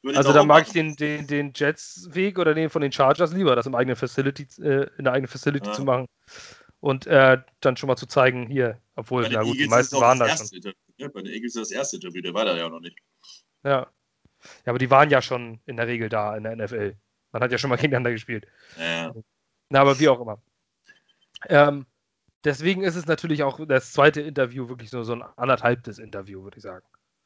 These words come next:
Speaker 1: Mhm.
Speaker 2: Wegen diesem Zoom-Call vorher. Ich meine, wir kennen uns jetzt so, okay, wir kennen uns auch in Person.
Speaker 1: <laughs>
Speaker 2: Wir haben auch
Speaker 1: Ja.
Speaker 2: nebeneinander geschlafen in New York, aber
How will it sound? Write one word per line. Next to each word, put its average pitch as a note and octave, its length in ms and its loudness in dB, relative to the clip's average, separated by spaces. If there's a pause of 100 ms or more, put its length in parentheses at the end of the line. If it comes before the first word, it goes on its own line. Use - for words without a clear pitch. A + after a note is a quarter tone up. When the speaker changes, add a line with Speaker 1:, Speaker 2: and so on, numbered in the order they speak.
Speaker 1:
Mhm. E2 260 -20
Speaker 2:
Wegen A#2+ 180 -10
diesem A2 200 -10
Zoom-Call A2+ 480 -6
vorher. G#2+ 260 -8
Ich A2 60 -10
meine, A#2+ 240 0 (1300)
wir D3 220 0
kennen D#3 220 4
uns C3+ 80 -8
jetzt C#3 180 0
so, D3 420 2 (360)
okay, D#3 280 4
wir C3+ 80 0
kennen D#3+ 200 4
uns D3 120 0
auch C#3 120 0
in C3+ 60 -10
Person. D3+ 360 2
Speaker 1:
<laughs> A2 140 0
Speaker 2:
Wir B2+ 80 -2
haben C3 120 -4
auch B2+ 120 -20
Speaker 1:
Ja. C#3 60 -4
Speaker 2:
nebeneinander D3 320 4
geschlafen C3 440 -4
in B2+ 80 -8
New B2+ 80 -8
York, D3 300 6
aber B2+ 240 0